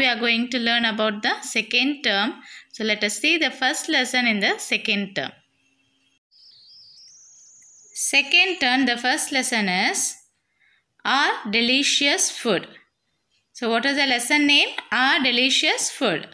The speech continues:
Dear children, நீங்க varieties of food வந்து சாப்பிட்ருப்பீங்க. Isn't it? What is your favorite food? Can you name me? Yes, there are many foods.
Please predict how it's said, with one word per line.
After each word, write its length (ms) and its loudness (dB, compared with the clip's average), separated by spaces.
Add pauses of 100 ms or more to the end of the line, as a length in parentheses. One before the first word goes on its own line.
(1200)
Dear 140 4 (140)
children, 420 2 (100)
நீங்க 180 4 (100)
varieties 580 2
of 80 4 (120)
food 180 -2 (140)
வந்து 260 2 (100)
சாப்பிட்ருப்பீங்க. 680 -2 (680)
Isn't 340 2
it? 100 2 (120)
What 200 4
is 160 2
your 160 4
favorite 460 2
food? 160 -2 (100)
Can 180 2
you 140 2
name 300 2
me? 100 2 (2250)
Yes, 240 0
there 180 4
are 160 2
many 200 4 (120)
foods. 240 0